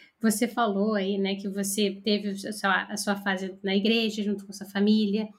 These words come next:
você virou pastora, e me, me parece, e eu posso estar completamente enganada, então eu já começo pedindo perdão,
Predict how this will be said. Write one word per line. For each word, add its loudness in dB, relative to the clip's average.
você 0
virou -2
pastora, -2
e 2
me, 0
me -2
parece, 2
e -6
eu -4
posso -4
estar -6
completamente -2
enganada, 0
então -4
eu -6
já 0
começo -2
pedindo 0
perdão, 0